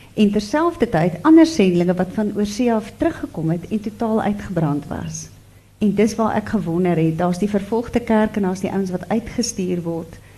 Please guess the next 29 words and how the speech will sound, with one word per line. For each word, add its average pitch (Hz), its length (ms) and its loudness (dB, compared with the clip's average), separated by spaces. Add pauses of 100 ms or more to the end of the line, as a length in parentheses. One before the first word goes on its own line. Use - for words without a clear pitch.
(160)
maar 165 120 0
kyk 190 260 0
ons 196 120 -2
regtig 170 460 0
na 170 100 0
hulle. 180 160 0
So 180 140 0
die 226 80 0
fokus 294 640 0
in 214 120 0
hierdie 185 220 2
boek 160 200 -6
van 180 200 0
jou 180 200 -2
wil 175 120 4
ek 175 140 2
sommer 180 340 0
weet. 156 320 0 (880)
Is 226 160 2
dit 302 160 2
vroue 247 400 6
wat 214 240 2
weg 165 320 2
van 208 160 2
hulle 196 160 4
lewensmaats 180 720 0
in 175 120 -6
verskillende 202 520 0
kontinente 185 800 0